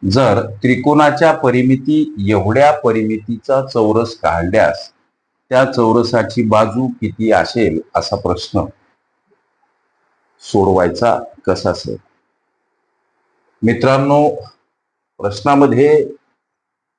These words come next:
समभुज त्रिकोण हा शब्द आणि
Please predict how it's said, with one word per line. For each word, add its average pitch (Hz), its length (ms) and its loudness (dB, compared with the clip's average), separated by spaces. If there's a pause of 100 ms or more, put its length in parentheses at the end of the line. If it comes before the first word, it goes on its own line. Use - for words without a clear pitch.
(460)
समभुज 143 680 4 (220)
त्रिकोण 127 520 2 (960)
हा 123 220 2
शब्द 139 360 0 (1200)
आणि 113 200 0